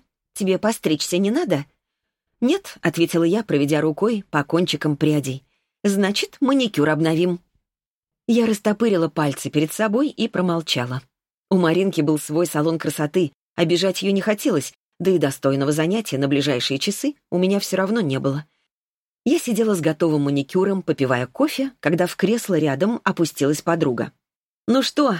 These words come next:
начала она, — «когда новоселье?» «Чтобы устраивать новоселье, для начала неплохо бы обзавестись постоянным жильем». «Что у Марича бывает постоянным?» — усмехнулась подруга. «Работа», —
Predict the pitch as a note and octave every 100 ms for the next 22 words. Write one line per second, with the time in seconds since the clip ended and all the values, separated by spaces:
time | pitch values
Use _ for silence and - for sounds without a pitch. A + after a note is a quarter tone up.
0 | - F3 F3 F3 E3+ D3+ C#3 - _ F#3+
1 | F#3 G#3 F#3+ C#3 - D3 G3+ D4+ - _
2 | _ _ _ _ - - E3+ D#3+ - E3+
3 | E3 C#3+ D3 D3+ D#3+ G3+ C#4 C4+ A#3+ A3
4 | D3+ D3+ D#3+ E3+ C4 G#3+ D#3+ D3 G#3 -
5 | F3+ D#3+ D3+ C#3+ C#3+ D3 - G3+ - -
6 | - C#3+ D#3 E3+ D#3+ D3 D#3+ F3 F#3 C#3
7 | _ _ _ _ _ _ _ - - C#4
8 | G3+ G3 E4 A#3+ - D#3 F3 A3+ A#3 -
9 | G#3+ - G#3+ F#3+ E3+ D3 D3+ D3 D#3 _
10 | - G3+ E3 E3 D#3+ D#3 - D3+ D#3+ D#3
11 | E3 - _ _ _ _ A3+ C4+ F#3 C#3+
12 | C#3 B3+